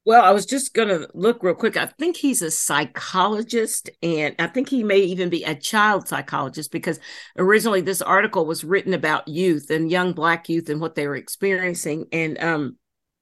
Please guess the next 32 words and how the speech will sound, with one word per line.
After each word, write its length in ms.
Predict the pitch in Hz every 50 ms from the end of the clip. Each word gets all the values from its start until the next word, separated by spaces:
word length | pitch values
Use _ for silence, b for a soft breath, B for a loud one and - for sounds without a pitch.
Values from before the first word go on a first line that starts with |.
| _ _ _ _ -
he, 300 | 185 196 214 196 185 -
he's 240 | - 233 240 220 185
well-traveled. 640 | 175 220 226 254 247 - 208 175 180 185 175 190 180
He's 200 | 170 160 147 147
written 220 | 170 196 - 220 214
some 180 | - 170 151
books. 340 | 147 175 185 180 170 - -
He's 200 | - 147 135 -
got 280 | - 185 190 - - -
some 140 | 185 165
podcasts, 800 | - - 160 170 185 185 - - 185 175 175 175 180 175 - -
you 100 | 208 196
know, 280 | 185 165 156 160 160 160 B B B B B B _ -
all 240 | - 196 220 233 233
of 80 | 220 175
those 240 | 202 190 196 190 -
kinds 260 | - 202 185 180 175
of 100 | 175 170
things 280 | 170 160 160 160 156 - -
as 260 | 170 185 190 196 180
a 140 | 180 147 160
famous, 720 | - - - 196 190 196 196 185 170 160 160 - - - -
uh, 280 | 143 151 151 151 147 - - -
I 120 | - 180 185
think 280 | - 359 403 - -
psychologist 1000 | - - - - 180 165 160 - - - - 165 156 151 151 143 139 139 131 - -
is 100 | 131 139
what, 220 | 143 147 - - _ -
what, 240 | - 147 120 - _ - - - -
what 240 | - - 165 147 143
his 100 | 143 147
bill. 280 | 156 143 147 139 131